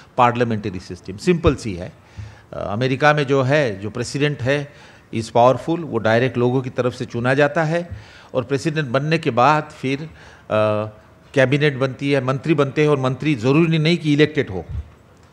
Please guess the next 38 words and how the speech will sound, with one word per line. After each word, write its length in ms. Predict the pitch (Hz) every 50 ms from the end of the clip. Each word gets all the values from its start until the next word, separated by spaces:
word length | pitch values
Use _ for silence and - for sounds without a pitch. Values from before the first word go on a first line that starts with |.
| - - - - - _ - - _ _ _ _ _ _ _ _ _ - _ -
बल्कि 240 | 131 131 139 127 156
रहते 280 | 143 143 147 147 185 185
नहीं 140 | 170 156 120
ज़्यादातर, 460 | 123 123 123 127 123 120 - 110 98
अ, 800 | 101 78 85 92 95 90 82 87 87 82 82 87 87 87 90 101
अमेरिका 420 | 101 104 104 98 95 101 95 85 85
में 100 | 78 80 - - - - - - - - - -
हमारी, 380 | 101 107 117 117 113 110 113 107
हमारी 380 | 101 104 110 104 101 98 92 - -
कंपैरिजन 720 | 92 87 92 - 110 95 92 95 90 85 - - - 76
में। 200 | 65 60 73 76 - _ _ - - - -
तो 60 | - 165
वो 60 | 175
presidential 640 | 165 175 190 185 - 190 185 220 196 - 220 196
form 300 | - - 170 170 170 165
of 80 | 165 160 143
the 80 | 160 143 120 - - 87 92 104 120 113
government 440 | 117 120 117 107 104 107 98 92 104
है। 220 | 113 139 156 156 - - - - - - - -
दूसरा 340 | 113 127 202 208 208 226 220
है 240 | 156 127 117 104 95
ब्रिटिश, 460 | 101 147 147 233 247 220 - - -
जो 160 | 123 113 151
पार्लियामेंट्री 580 | - 170 180 180 175 185 175 170 139 147 135 120
फॉर्म 320 | 113 - - 101 92 90
है, 200 | 85 80 80 78 - _ _ - - - - - - - -
उसमें 240 | 139 143 120 147 175
जो 100 | 160 147
प्राइम 280 | 160 170 147 151 170 180
मिनिस्टर 380 | 180 190 185 170 - - 170
है, 60 | 165 180
वो 100 | 170 175
डायरेक्टली 420 | 147 151 160 160 175 165 156 170
चुन 200 | 160 170 175 170
के 120 | 151 180
नहीं 180 | 175 185 208 190
आता 240 | 135 101 - - 87
है, 220 | 76 76 69 69